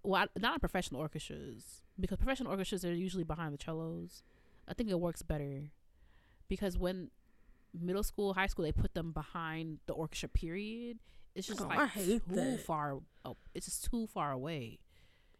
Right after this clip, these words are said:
Speaker 2: It's like, "What's your what?" That don't even make no
Speaker 1: I, I don't,
Speaker 2: sense.
Speaker 1: I don't understand
Speaker 2: That
Speaker 1: when
Speaker 2: ch-, that pocket makes sense because you're behind, 'cause I feel like functionally we're, like, half string instrument, half low brass. So that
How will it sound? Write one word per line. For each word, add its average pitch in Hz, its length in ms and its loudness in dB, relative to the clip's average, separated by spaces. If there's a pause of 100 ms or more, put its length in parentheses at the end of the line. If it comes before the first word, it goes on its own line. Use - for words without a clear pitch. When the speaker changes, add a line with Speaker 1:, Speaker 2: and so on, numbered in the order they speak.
(320)
Speaker 2:
It's - 140 -6
like, 208 120 6
"What's 175 360 2
your 262 100 4
what?" 214 220 2
That 370 400 -4
don't - 220 -8
even 196 160 0
make 180 140 0
no 160 120 -8
Speaker 1:
I, 185 60 -2
I 208 100 0
don't, 240 140 0
Speaker 2:
sense. - 240 -10
Speaker 1:
I 190 60 -10
don't 233 140 -2
understand 180 380 0
Speaker 2:
That 277 140 6
Speaker 1:
when - 60 -6
Speaker 2:
ch-, - 120 -4
that 277 240 4
pocket 320 360 10
makes 220 240 4
sense 285 200 2
because 208 260 6
you're 233 100 10
behind, 196 300 6 (280)
'cause 247 120 10
I 285 80 6
feel 330 120 4
like 233 140 6
functionally 220 600 6
we're, 202 200 8
like, 190 420 6 (260)
half 170 240 6
string 165 240 -2
instrument, 143 380 0
half - 180 0
low 113 140 0
brass. - 500 -2
So - 180 6
that 226 340 10